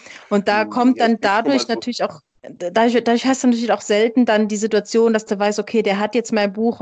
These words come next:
Speaker 1: wann hat er's denn gelesen? Sondern ich krieg dann eher eine Rückmeldung, äh, „Du, ich hab übrigens dein Buch gekauft und ich hab's gelesen, es hat mir gut gefallen.“ Also dadurch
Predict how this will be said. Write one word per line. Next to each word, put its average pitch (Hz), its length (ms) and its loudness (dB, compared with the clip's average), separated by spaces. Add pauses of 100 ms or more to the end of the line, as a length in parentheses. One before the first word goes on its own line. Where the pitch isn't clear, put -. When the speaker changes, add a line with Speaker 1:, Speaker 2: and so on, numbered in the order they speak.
Speaker 1:
wann 196 220 -2
hat 226 120 -2
er's 220 140 -2
denn 196 160 0
gelesen? 196 500 0
Sondern 185 240 0
ich 190 120 -10
krieg 226 200 -6
dann 208 220 0
eher 233 260 2
eine 220 300 0
Rückmeldung, 214 800 0
äh, 196 280 2 (320)
„Du, 247 100 0
ich 240 140 0
hab 233 120 -4
übrigens 233 380 0
dein 208 180 0
Buch 240 200 -2
gekauft 220 380 -6
und 214 60 -4
ich 208 120 -4
hab's 220 160 -8
gelesen, 214 340 0
es 196 80 -6
hat 208 120 -2
mir 202 80 0
gut 202 220 -6
gefallen.“ 196 500 -2
Also 175 160 -2
dadurch 202 360 0